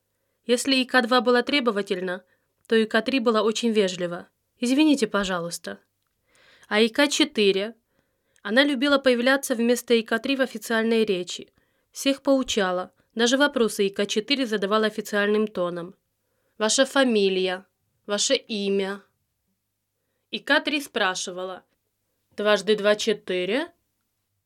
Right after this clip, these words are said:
А И К четыре: «Дважды два — четыре?» И К пять была самой восторженной. «Как хорошо!» — любила говорить она. И К шесть тоже восхищалась,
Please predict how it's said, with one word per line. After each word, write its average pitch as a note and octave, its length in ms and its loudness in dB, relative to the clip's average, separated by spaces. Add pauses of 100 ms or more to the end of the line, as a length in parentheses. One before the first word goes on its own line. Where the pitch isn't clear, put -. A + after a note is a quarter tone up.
(300)
А A3 140 2
И A3+ 60 4
К C#4 180 0
четыре: G3+ 640 -2 (580)
«Дважды A#3+ 320 2
два — A#3 200 2
четыре?» B3 760 2 (1080)
И A#3+ 100 -4
К B3+ 180 2
пять D#4+ 260 2
была B3+ 220 4
самой C#4+ 280 2
восторженной. F#3+ 920 -4 (640)
«Как E4+ 200 0
хорошо!» — D#4 760 0 (240)
любила A3 400 2
говорить G3+ 480 -2
она. F#3+ 360 -6 (760)
И A#3 100 -8
К D#4 180 2
шесть F4 300 -2
тоже A3+ 240 4
восхищалась, G3 920 -6